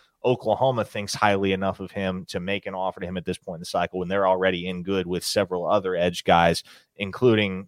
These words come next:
one you mentioned in Max Granville, who's down from that same area, and a couple Kansans in Jaden Woods and Dawson Merritt, both of whom are four stars in their own right. So,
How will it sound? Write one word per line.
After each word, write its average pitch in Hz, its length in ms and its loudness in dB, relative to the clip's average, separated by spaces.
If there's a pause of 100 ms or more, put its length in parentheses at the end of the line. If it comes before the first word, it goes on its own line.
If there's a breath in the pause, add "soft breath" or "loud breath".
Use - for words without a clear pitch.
one 107 300 -2
you 101 100 2
mentioned 110 440 2
in 98 100 0
Max 98 260 2
Granville, 98 440 2
who's 92 160 -6
down 92 180 -2
from 92 100 -16
that 92 160 -4
same 92 300 -8
area, 87 560 2 (380 soft breath)
and 87 400 -2
a 87 60 -4
couple 104 440 2 (100)
Kansans 87 1120 -4
in 92 260 -4
Jaden 90 460 0
Woods 95 400 0
and 85 240 -10
Dawson 85 460 0
Merritt, 80 320 -8
both 82 240 -6
of 85 100 -8
whom 82 320 -8 (320 soft breath)
are 98 100 0
four 90 280 -2
stars 85 580 2
in 85 160 -10
their 82 220 -2
own 80 120 -6
right. 78 280 -10
So, 90 400 0